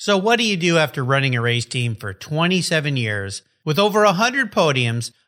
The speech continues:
multiple Daytona wins, and a win at Le Mans? Racer and the Racers Group team owner, Kevin Buckler, founded Adobe Road Winery. Located in Petaluma, California, he and his team have created a winning combination with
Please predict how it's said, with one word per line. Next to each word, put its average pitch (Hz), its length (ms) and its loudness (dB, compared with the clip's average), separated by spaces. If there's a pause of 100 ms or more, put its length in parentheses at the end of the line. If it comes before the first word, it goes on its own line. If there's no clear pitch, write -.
multiple 226 680 0
Daytona 208 520 -2
wins, 110 420 -4 (280)
and 143 160 0
a 135 80 0
win 165 240 2
at 180 100 0
Le 127 140 -2
Mans? 180 360 -2 (260)
Racer 247 600 0 (240)
and 156 160 -2
the 143 80 -2
Racers 147 400 0
Group 143 260 -4
team 135 280 -2
owner, 127 280 0
Kevin 135 460 -4
Buckler, 120 480 -2 (240)
founded 233 640 0
Adobe 131 580 0
Road 104 460 -8
Winery. 107 640 -6 (320)
Located 247 480 2
in 214 140 2
Petaluma, 254 500 0
California, 170 800 0 (200)
he 233 200 0
and 302 80 0
his 302 120 -4
team 113 300 -4
have 113 160 -10
created 131 460 -4
a 123 160 -4
winning 131 440 -4
combination 151 760 -2 (280)
with 202 360 0